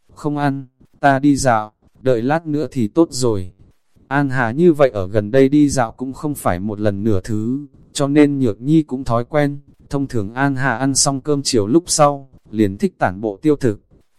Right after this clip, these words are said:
Nhược Nhi không làm hắn tưởng, dù sao nơi nơi là đứng gác người, hơn nữa nơi này bị người sử dụng mê trận, những người đó nếu tưởng tiến vào, tuyệt phi chuyện dễ, liền không hề câu An Hà ở trong phòng. Vừa vặn,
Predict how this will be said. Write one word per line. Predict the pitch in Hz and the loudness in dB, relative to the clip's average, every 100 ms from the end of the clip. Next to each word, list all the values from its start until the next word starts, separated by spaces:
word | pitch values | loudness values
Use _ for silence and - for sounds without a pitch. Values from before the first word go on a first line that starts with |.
| - | -8
Nhược | 117 101 113 | -4 -4 -2
Nhi | 151 160 | 2 2
không | - 151 135 | 0 -4 0
làm | 107 95 | 0 0
hắn | 117 135 | -2 -2
tưởng, | 165 123 90 - _ _ | -2 -2 -4 -14 _ _
dù | 113 113 | -2 -2
sao | - 151 143 | 2 2 2
nơi | 147 147 | 0 0
nơi | 143 147 135 | 0 0 0
là | 104 | 0
đứng | 98 113 | -2 -4
gác | 147 175 | -2 -2
người, | 151 117 101 95 - _ - | 0 0 -2 -4 -14 _ -8
hơn | 143 139 | -2 0
nữa | 139 151 | -2 -2
nơi | 156 151 | 0 0
này | 135 107 | 2 0
bị | 98 110 | 2 -4
người | 107 110 95 | -2 0 0
sử | - 107 | 0 0
dụng | 98 107 120 | 0 -2 0
mê | 147 143 | 0 2
trận, | 156 113 _ _ 123 | 0 -2 _ _ -2
những | 147 160 | 0 0
người | 135 101 | 0 2
đó | 104 113 | 2 2
nếu | 117 131 139 | 2 0 0
tưởng | 113 87 | -4 -2
tiến | 117 143 | -2 -2
vào, | 147 127 101 95 - _ - - _ _ _ _ _ | 0 2 0 -4 -12 _ -20 -20 _ _ _ _ _
tuyệt | 120 - | -4 -4
phi | - 147 | 0 2
chuyện | 139 135 104 | 2 0 0
dễ, | 98 143 151 151 151 _ 110 | 0 2 0 -6 -16 _ -2
liền | 110 98 | 0 0
không | 95 147 | -4 -4
hề | 135 98 | -2 -2
câu | - 147 147 | 0 -2 0
An | 143 139 | -2 -2
Hà | 131 123 | -2 -2
ở | 107 95 | -2 -4
trong | 139 135 | -4 -6
phòng. | - 120 101 95 95 _ _ _ _ | -4 -4 -4 -10 -16 _ _ _ _
Vừa | 107 107 101 | -2 0 0
vặn, | 110 | -2